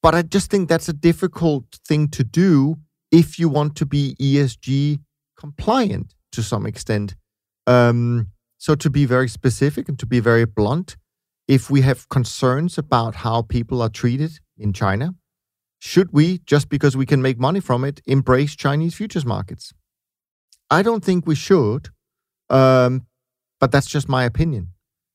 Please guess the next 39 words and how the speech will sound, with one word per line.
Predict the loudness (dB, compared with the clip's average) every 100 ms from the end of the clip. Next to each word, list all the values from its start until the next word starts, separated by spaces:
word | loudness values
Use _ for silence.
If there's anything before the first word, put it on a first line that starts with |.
| _ 2
Um, | 4 4 4 2 0 -2 -2 -6 -2
but | 0 2 2
that | 4
is | 4 2
one | 2 2
way | 0 0
we | -2 -4
can | -4 -2 -2 -2
have | -2 0 -2 -4
a |
small, | -6 -6 -4 0 0 0 -2 -6 _
the | -2 0
same | 2 2 2
with, | 0 -2 -4
you | 0
know, | 2 0 -6 _ _
um, | -6 -4 -4 -6
people | -2 -2
forget | -2 0 0 0
maybe | -2 -2 -2
that, | -2 -4 -2
um, | -2 -2 -4 -6
in | -2 -2
a |
futures, | -2 -4 -2 -4 -6 -20 _ -4
uh, | 0 0 -2
product, | 0 0 -2 -6 -16 _ _ _ -2
we | 2 2
have | 2 0 -2 -2
a | 0
lot | -2
of | -4
cash. | -6 -6 -6 _ _ _ _ _ _ _ _ _
And | 0 2
therefore, | 2 2 0 2
we | 0
do | 2 2 0 -2
invest | 0 2 2 0 -6
in | -2 0 2 0